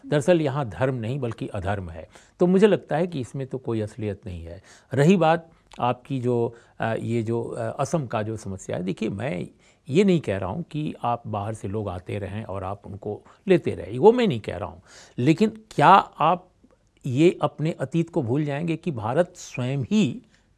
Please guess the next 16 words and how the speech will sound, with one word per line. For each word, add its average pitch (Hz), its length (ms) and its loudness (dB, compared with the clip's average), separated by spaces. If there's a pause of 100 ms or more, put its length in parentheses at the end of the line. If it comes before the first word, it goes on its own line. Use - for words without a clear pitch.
(460)
बहुत - 640 -4
बड़ा, 117 480 8 (680)
I 143 60 4
mean, 147 160 2
एक 147 220 0
ऐसा 196 260 6
मुल्क 147 320 4
है 135 200 2
जहाँ 135 240 -4
से 139 160 -6
बाहर 107 320 -4
से 147 180 -4 (120)
आए 110 180 -4
लोग 110 320 -4
सेटल 101 340 -12
हुए, 104 220 -18